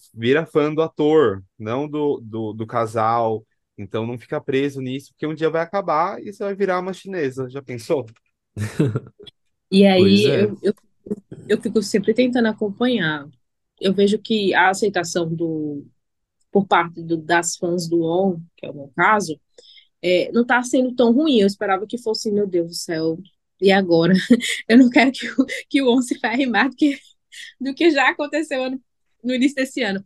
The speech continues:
Speaker 2: Enfim, mas sempre acompanhando, né, gente? E eu percebo que as meninas estão aceitando melhor o, o Leng. Até porque, gente, quando você é fã do ator, da pessoa, não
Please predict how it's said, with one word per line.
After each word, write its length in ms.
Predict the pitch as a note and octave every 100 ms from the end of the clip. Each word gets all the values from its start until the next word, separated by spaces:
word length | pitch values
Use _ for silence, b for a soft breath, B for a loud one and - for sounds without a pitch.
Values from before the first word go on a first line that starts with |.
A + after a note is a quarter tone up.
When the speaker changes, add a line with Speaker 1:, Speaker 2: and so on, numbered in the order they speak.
| _ _ B3+
Speaker 2:
Enfim, 460 | D4 - G#3 D#3+ _ _ _ _ -
mas 320 | A#3 A#3+ A#3
sempre 260 | C#4 B3 C4
acompanhando, 640 | C4+ B3+ D4 G4 D4 G#3+
né, 180 | G3+ G3
gente? 300 | A#3+ F#3+ -
E 180 | - B3
eu 160 | A#3+ B3
percebo 320 | C#4 C4 B3
que 80 | B3
as 120 | B3
meninas 380 | A#3+ A3+ A3+ A3+
estão 280 | - D#4+ G4+
aceitando 600 | C#4 A#3+ G3 E3+ D#3+ - _ -
melhor 640 | F3 F3 E3+ F3 E3 D#3+ -
o, 420 | F3 E3 D#3+ -
o 120 | G3 G3+
Leng. 280 | F3+ F3 E3+ -
Até 240 | A3+ C#4+
porque, 560 | C#4 C#4+ - A3+ G#3+ A3+
gente, 240 | F#3 E3
quando 180 | G#3+ D#4
você 240 | B3+ B3+ G#3
é 80 |
fã 480 | G3 G3+ F3+ E3+ D#3+ - _ -
do 440 | E3+ E3+ F3+ C#4
ator, 540 | F#3+ E3+ F3+ E3+ E3 D#3+
da 180 | G#3+ C4
pessoa, 560 | G3+ G3 G3 F3 F3 F3+ B -
não 340 | G#3 B3+ C4+